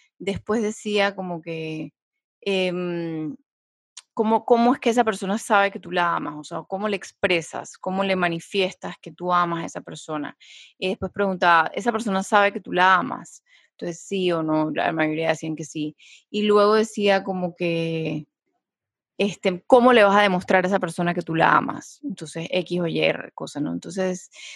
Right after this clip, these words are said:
después les pedían un post-it, poner su propio nombre y poner el nombre encima. Entonces, les pregunté como que, ¿Ustedes se aman a ustedes mismos con la misma fuerza con la que ustedes aman a, a esta persona. Y es muy importante que sí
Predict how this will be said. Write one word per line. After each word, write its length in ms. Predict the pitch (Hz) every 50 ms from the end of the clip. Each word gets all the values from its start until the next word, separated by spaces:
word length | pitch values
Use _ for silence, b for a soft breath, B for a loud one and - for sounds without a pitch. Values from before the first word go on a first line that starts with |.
| B B
después 220 | - 202 - 208 208
les 80 | 233 -
pedían 260 | - 202 196 190 190
un 120 | 202 208 -
post-it, 400 | - 226 220 214 - - 220 -
poner 240 | - 190 180 170 175
su 180 | - 233 214
propio 320 | 214 214 202 202 208 208 208
nombre 500 | 208 202 190 185 180 180 180 190 196 _
y 100 | - 190 180
poner 240 | - 180 170 165 170
el 100 | 170 170
nombre 280 | 175 170 165 170 170
encima. 600 | 170 170 175 - - - 175 160 151 147 - - _ _ B B B B B B B
Entonces, 200 | B - 196 196 190
les 80 | 190 -
pregunté 460 | - 202 190 190 185 175 - 185 180
como 200 | - 180 175 170
que, 120 | - - -
¿Ustedes 440 | 175 - - - 220 208 214 233 -
se 120 | - 202
aman 220 | 180 175 180 185
a 40 | 185 180
ustedes 420 | - - - 170 170 190 196 -
mismos 460 | 190 190 190 202 202 196 190 - -
con 140 | - - 175
la 80 | 170 165
misma 240 | 165 165 185 196 180
fuerza 460 | - - - 208 190 175 185 - 185
con 140 | 175 180 170
la 80 | 165 156
que 100 | - -
ustedes 560 | 147 - - 170 165 165 165 180 175 - - B B B B B B B B B _ - 196
aman 560 | 202 196 190 185 175 165 160 165 175 180 - b b b b b b b b _ _ _ _ _ _ _ _ - - _ -
a, 440 | - 185 175 175 170 160 160 156 - - 160
a 60 | 180
esta 220 | 180 156 - 190
persona. 720 | 185 - 165 165 - - 220 208 202 180 165 - 151 160 - _ _ B B B B B B
Y 120 | B 190
es 80 | 196 196
muy 180 | 208 226 240 233
importante 500 | 226 196 190 - - 180 175 175 196 185
que 120 | 180 170
sí 460 | - - - - 247 220 214 208 _